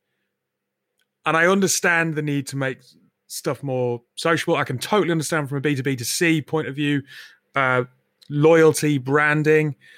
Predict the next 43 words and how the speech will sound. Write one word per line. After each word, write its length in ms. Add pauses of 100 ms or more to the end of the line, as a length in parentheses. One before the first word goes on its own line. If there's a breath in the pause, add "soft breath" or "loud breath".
(280 soft breath)
I 80
kinda 360
feel 240
like 280 (280)
I'm 220
almost 420
too 160
old. 220
Like, 160
I 80
missed 200
the 60
boat. 240
I'm, 260
I'm 140
thirty-five, 680
and 80
I'm 80
kinda 180
like, 280 (360)
"Yeah, 220
I 20
don't, 240
I 20
don't 200
really 160
care. 260
Like, 160
as 100
long 100
as 80
the 80
money 220
gets 260
to 80
the 60
person, 360
I'm 120
kinda, 180
kinda 320
happy 320
with 140
that." 320